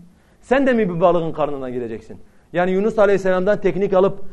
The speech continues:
balıkların karnında yaşamaya mı başlayacaksınız? Yaktin ağacı neymiş? Allah Azze ve Celle Yunus Aleyhisselam'ı sahile attığında bir ağacın dibine düştü diyor.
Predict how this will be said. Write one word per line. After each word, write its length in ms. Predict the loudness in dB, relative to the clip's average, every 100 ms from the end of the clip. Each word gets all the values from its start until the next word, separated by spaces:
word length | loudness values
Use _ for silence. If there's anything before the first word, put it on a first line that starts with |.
| -4
balıkların 460 | 0 0 2 2 2
karnında 360 | 2 0 2 0
yaşamaya 420 | 0 0 -2 -2
mı 120 | -2
başlayacaksınız? 600 | -4 -4 -8 -10 -12 -18 -20 -20 _ _
Yaktin 460 | 0 4 4 2 0
ağacı 380 | 2 2 2 2
neymiş? 480 | 2 0 -4 -12 -18 -20 -20 -20 -20 -6
Allah 220 | 0 6 6
Azze 220 | 6 4
ve 100 | 4
Celle 200 | 4 4
Yunus 280 | 2 -2 -2
Aleyhisselam'ı 520 | -2 -2 -2 -2 -2
sahile 400 | -2 -2 0 2
attığında 600 | 2 0 -4 -2 -4 -6 -10 -14 -2
bir 220 | 4 6
ağacın 320 | 6 4 2
dibine 300 | 0 0 0
düştü 260 | -2 -6 -8
diyor. 240 | -10 -12